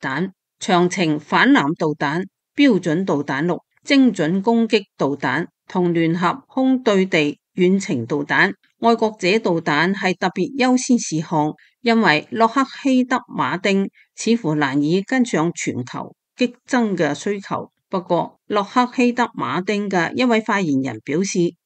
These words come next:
公司正喺度探索對愛國者導彈生產更多投資，並預計未來幾年交付量將超過其既定產能。根據華爾街日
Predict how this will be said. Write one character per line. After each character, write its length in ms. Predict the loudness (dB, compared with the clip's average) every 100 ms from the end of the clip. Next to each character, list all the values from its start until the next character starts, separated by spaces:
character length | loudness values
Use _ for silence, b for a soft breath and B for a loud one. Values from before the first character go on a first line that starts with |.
| _
公 180 | 2 4
司 280 | 4 4 4
正 160 | 2
喺 160 | 0 0
度 160 | 0
探 340 | -2 -4 -2 0
索 180 | 0 -2 -2 _ 0
對 180 | 2 4 2
愛 120 | 0
國 220 | 0 -4 -4
者 260 | -2 0 0
導 180 | -2
彈 200 | -2 -2
生 280 | -2 0 -2
產 340 | 0 -2 -2 -4 -8
更 240 | -4 -2 0
多 180 | 0
投 220 | 0 -4 -8
資， 360 | -2 -2 -2 -6 _ -2
並 180 | 0 2
預 220 | 2 2
計 280 | 4 4 4
未 180 | 2
來 260 | 2 2 -2 -2
幾 180 | 0 2
年 240 | 2 0 -2
交 180 | -2
付 240 | -2 -4 -2
量 240 | 0 -2 -4 0
將 260 | 2 2
超 240 | 2 0 0
過 260 | 0 0 -2
其 280 | -6 -6 -8 -4
既 240 | -2 -2
定 240 | -2 -4
產 320 | -4 -6 -2 0
能。 200 | -2 -4 _ _ 0
根 220 | 2 4
據 180 | 4 4
華 120 | 4
爾 100 | 2
街 320 | 0 2 4
日 140 | 4